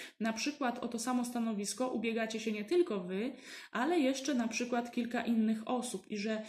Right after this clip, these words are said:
z tymi osobami tak naprawdę przyjdzie wam rywalizować. I tutaj może być takie rozczarowanie, że jak to?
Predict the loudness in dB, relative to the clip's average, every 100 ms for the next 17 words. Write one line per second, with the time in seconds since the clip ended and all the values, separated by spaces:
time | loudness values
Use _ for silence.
0 | -12 -10 -2 2 2 2 0 0 0 2
1 | 0 0 0 0 0 0 0 0 0 2
2 | 4 4 2 2 2 2 2 0 0 -6
3 | -8 -2 -2 0 2 4 4 0 0 -4
4 | 2 4 4 2 -8 _ _ _ -4 0
5 | 0 2 2 4 4 4 2 2 2 0
6 | -4